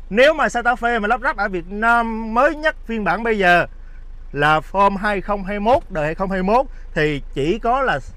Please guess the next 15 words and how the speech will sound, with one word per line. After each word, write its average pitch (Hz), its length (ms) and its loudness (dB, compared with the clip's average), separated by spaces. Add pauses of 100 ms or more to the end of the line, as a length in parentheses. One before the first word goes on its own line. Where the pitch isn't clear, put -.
sấy 233 440 -2
và 208 140 -2
sưởi 147 300 -2
ghế 247 180 -2
trước 285 240 2
thôi. 208 240 2
Còn 151 160 -6
cái 180 60 -4
này 175 160 0
có 175 240 4
luôn 202 220 2
cả 143 160 -6
ghế 233 160 0
sau 202 300 4
nha. 208 200 4